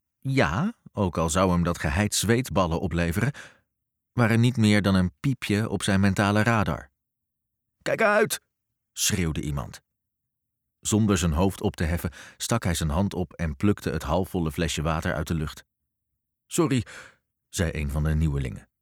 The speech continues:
"Ik wil dit in de recyclebak gooien." Griff gaf geen antwoord en mikte het flesje de goede kant op. Met een plof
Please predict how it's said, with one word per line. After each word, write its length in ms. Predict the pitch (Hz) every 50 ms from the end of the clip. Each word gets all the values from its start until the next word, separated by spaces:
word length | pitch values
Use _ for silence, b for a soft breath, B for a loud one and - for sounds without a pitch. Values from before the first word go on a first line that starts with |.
| _ _ _ _ _ _ _ _
"Ik 180 | - 127 117 101
wil 160 | 113 123 127
dit 160 | 120 120 107
in 80 | 123 117
de 120 | 113 110
recyclebak 640 | 113 117 104 - 127 127 135 - 131 110 98 104 95 -
gooien." 460 | - 110 101 90 85 80 69 69 _ _ _ _ _ _ _ _ _ _ _ _ _ _ _ _ _ _ _ _ _ _ _ _ _ _ _ _ _
Griff 380 | - 82 80 85 85 87 - -
gaf 240 | - - 82 76 -
geen 260 | - 90 87 82 78
antwoord 540 | - 82 82 76 80 80 80 80 - B B B B B B
en 200 | - 101 95 92
mikte 260 | 110 113 - - 92
het 140 | 78 82 -
flesje 300 | - 92 90 - - 90
de 100 | - -
goede 200 | - 98 82 87
kant 280 | - 90 80 76 69
op. 200 | 78 71 - _ _ _ _ _ _ _ _ _ _ _
Met 220 | - 104 104 - -
een 180 | 85 85 82
plof 420 | - - 160 151 151 - - -